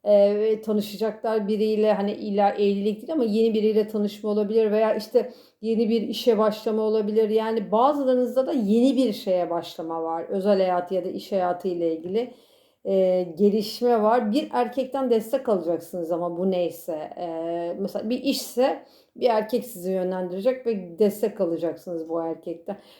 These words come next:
Güzel göz aydınları var biliyor musunuz? Resmen, e, sevineceğiniz haberler, haberler var. Yani böyle çok ihtiyacınız o-, olan bir şey sanki tamamlanacak hayatınızda.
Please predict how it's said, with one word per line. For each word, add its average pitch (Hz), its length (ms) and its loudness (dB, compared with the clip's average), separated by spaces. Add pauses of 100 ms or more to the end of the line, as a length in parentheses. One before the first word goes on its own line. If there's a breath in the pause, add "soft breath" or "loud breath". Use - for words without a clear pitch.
(140 loud breath)
Güzel 240 520 4
göz 277 220 4
aydınları 294 560 4
var 220 260 2
biliyor 466 200 0
musunuz? 196 360 -6
Resmen, 240 640 0
e, 196 580 2 (260)
sevineceğiniz 220 760 2
haberler, 220 500 2 (340 loud breath)
haberler 233 520 4
var. 185 140 -2
Yani 269 220 2
böyle 294 160 0
çok - 200 -10 (120)
ihtiyacınız 311 760 -2
o-, 277 180 -2
olan 285 320 -2
bir 254 60 -2
şey 294 280 -4
sanki - 440 -6
tamamlanacak 180 840 -2
hayatınızda. 175 920 -2